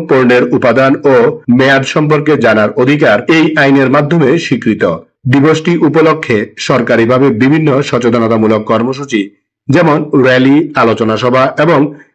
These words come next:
লিফলেট বিতরণ করা হয়। বাংলাদেশে জাতীয় ভোক্তা অধিকার সংরক্ষণ অধিদপ্তর এই আইন বাস্তবায়নে প্রধান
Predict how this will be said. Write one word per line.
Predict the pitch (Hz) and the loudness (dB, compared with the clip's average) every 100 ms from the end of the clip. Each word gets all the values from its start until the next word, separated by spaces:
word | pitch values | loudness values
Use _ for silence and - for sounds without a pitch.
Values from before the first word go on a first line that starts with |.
| - | -2
লিফলেট | 139 165 160 170 143 | 0 0 0 0 0
বিতরণ | 135 123 117 113 | 0 0 0 0
করা | 139 131 | 0 0
হয়। | 104 85 - _ _ - | 0 -4 -8 _ _ -4
বাংলাদেশে | 151 165 175 175 170 | 0 2 2 0 0
জাতীয় | 175 147 123 131 | 2 0 0 0
ভোক্তা | 113 120 - 156 151 | 0 -2 0 -2 0
অধিকার | 147 143 151 139 | 0 0 0 0
সংরক্ষণ | 151 143 143 135 143 151 | 0 0 0 0 -4 -2
অধিদপ্তর | 123 135 151 147 117 98 | -2 0 -2 -2 -2 0
এই | 160 151 156 | 2 2 2
আইন | 135 120 120 | 0 2 2
বাস্তবায়নে | 113 113 - 113 113 110 107 | 0 -2 0 0 2 2 0
প্রধান | 110 143 143 156 | -2 -2 0 0